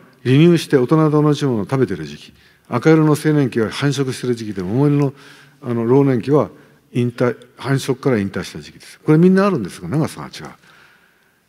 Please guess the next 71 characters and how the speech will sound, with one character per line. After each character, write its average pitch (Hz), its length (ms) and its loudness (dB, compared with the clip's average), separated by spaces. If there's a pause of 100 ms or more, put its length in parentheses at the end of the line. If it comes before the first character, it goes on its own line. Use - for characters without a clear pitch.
(100)
類 165 180 4
人 202 240 2
猿 113 220 2
は 107 240 -2 (520)
離 131 140 4
乳 190 260 4
し 185 80 -12
た 175 140 -2
時、 - 320 -14 (240)
お 131 100 2
乳 - 240 -2
を 170 80 4
吸 - 160 -12
っ - 20 -20
て 147 100 -2
る 135 60 0
時 135 120 -6
間 135 200 0
が 127 100 0
長 185 160 0
い 185 60 -2
け 110 100 -2
れ 90 60 -6
ど 80 80 -12
も、 76 60 -16 (360)
離 123 120 4
乳 190 200 4
し 190 80 -6
た 190 120 -2
時 175 200 -2
に 143 220 0
も 123 140 -4
う 123 40 0
す 160 120 -6
で 147 80 2
に 107 100 -2
永 123 140 0
久 123 120 -6
歯 - 120 -10
生 104 100 -8
え 95 60 -6
て - 80 -18
ま 73 100 -18
す。 - 160 -20 (500)
だ 190 120 2
か 175 80 0
ら、 113 180 0 (480)
す - 180 -8
ぐ 156 140 0
に 170 260 -2
大 120 120 -6
人 135 220 0
と 127 140 -2
の 123 160 -8 (140)
同 123 160 -2
じ 110 160 -6
硬 - 280 -6
い 160 40 -2
も 160 100 -2
の 107 140 -4
が - 20 -
食 127 200 -10
べ - 0 -
ら 165 120 -4
れ 160 120 -6
る 120 80 -10
わ 87 80 -12
け 82 60 -18
で 69 100 -18
す - 100 -20
よ。 - 120 -20